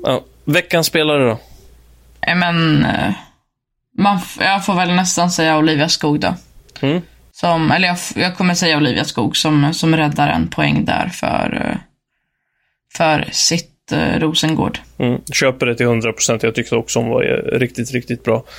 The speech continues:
Speaker 1: Jag har Anna Anvegård som veckans spelare. Eh, två bra mål. Första var en läcker placering och andra var liksom där hon kommer fram längs kortlinjen och bara dunkar dit den.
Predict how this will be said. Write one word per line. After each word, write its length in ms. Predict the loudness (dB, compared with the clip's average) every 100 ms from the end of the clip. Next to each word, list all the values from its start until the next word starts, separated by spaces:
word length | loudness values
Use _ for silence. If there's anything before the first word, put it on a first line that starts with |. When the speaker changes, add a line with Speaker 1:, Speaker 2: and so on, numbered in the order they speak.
| -20 -20 -4
Speaker 1:
Jag 260 | 2 4
har 200 | 4 4
Anna 320 | 4 2 2
Anvegård 480 | 2 2 2 2 2
som 140 | 2 0
veckans 300 | 0 0 -2
spelare. 760 | 0 0 2 0 -2 -2 0 0
Eh, 60 |
två 600 | 0 0 2 4 2 2 2 -2 -4 -10 -12
bra 340 | -10 0 2 4
mål. 300 | 2 2 -2 -8 -12 -4 -2 0
Första 300 | -2 0 0
var 160 | 0
en 100 | 2
läcker 260 | 0 -2 -6
placering 680 | -2 -2 0 0 0 0 0
och 120 | 0
andra 220 | 0 0
var 140 | -2
liksom 320 | -2 -4 -6 -8 -14 -20 -20 -4
där 100 | 0
hon 380 | 2 2 0 -2
kommer 520 | -2 0 4 2 0 -6
fram 400 | -8 -6 -4 -4
längs 340 | -2 0 -2 -4 -10 -20 -20 -16 -14 -16 -8
kortlinjen 640 | -2 -2 0 0 0 0 0
och 140 | 0
bara 160 | 0 -2
dunkar 600 | -4 0 2 2 0 -2
dit 300 | -2 -4 -6
den. 200 | -8